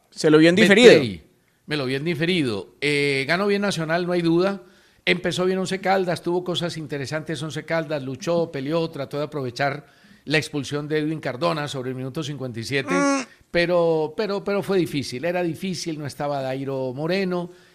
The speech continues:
Speaker 2: desperdiciaron dos, tres oportunidades claras, Nacional también las desperdició,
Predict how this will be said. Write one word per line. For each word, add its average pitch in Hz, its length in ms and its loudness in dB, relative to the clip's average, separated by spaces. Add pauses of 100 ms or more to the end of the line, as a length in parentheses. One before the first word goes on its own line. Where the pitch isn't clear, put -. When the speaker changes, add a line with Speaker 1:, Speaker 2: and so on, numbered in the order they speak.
Speaker 2:
desperdiciaron 139 1700 -6
dos, 165 320 -2
tres 165 300 -2
oportunidades 135 720 -6
claras, 185 420 2
Nacional 131 400 -6
también 147 360 -4
las 147 120 -2
desperdició, 127 800 -4